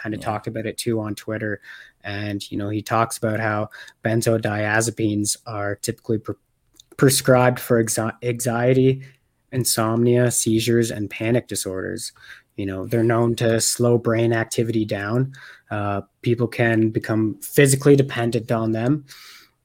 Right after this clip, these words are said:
Speaker 1: And the F D A in twenty twenty demanded new warning labels for the drug, uh, which has been involved in more than thirty percent of opioid overdoses.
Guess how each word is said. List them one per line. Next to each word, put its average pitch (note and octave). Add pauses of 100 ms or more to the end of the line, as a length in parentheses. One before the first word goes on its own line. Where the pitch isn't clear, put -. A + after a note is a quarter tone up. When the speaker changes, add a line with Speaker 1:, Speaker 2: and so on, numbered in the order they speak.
Speaker 1:
And C#3
the C#3
F D#3
D C#3+
A D3
in C3+
twenty C3
twenty B2+ (140)
demanded A#2
new A#2+
warning C3+
labels G#2+
for A2
the A2
drug, A2+ (440)
uh, A2
which A2+
has A2+
been A#2+
involved A#2
in G#2+ (100)
more A#2+
than A2+
thirty A#2+
percent A#2
of A2
opioid G#2+
overdoses. F#2+